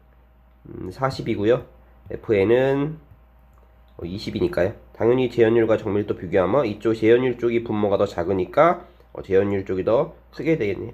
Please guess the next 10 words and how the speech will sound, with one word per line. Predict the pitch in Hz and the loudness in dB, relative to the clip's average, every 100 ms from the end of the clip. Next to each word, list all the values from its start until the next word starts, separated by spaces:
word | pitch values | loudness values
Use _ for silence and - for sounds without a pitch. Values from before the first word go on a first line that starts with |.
| - _ _ | -16 _ _
어, | - | -12
재현율이 | 73 107 113 117 120 147 | 0 4 4 4 2 0
정밀도보다 | 147 107 110 107 101 95 | -2 -2 -2 -2 0 0
높다. | - - 123 139 - - | -2 0 0 0 -4 -16
어, | - - - | -18 -18 -10
딕은 | - 107 | -2 0
맞겠고요. | 82 80 - - - - - _ _ - _ - - - - - - - - - - - - - - - - - - - - - - - - - - - - - - - - - - | 0 -4 -8 -14 -12 -12 -16 _ _ -20 _ -20 -20 -20 -20 -20 -20 -20 -20 -20 -20 -20 -20 -20 -20 -20 -20 -20 -20 -20 -20 -20 -20 -20 -20 -20 -20 -20 -20 -20 -20 -20 -20 -20 -12
마지막 | - 87 101 104 | -6 0 2 2
리을 | 101 113 | 2 2
보면요. | 117 98 92 104 143 170 170 - | 4 2 0 0 2 0 -2 -14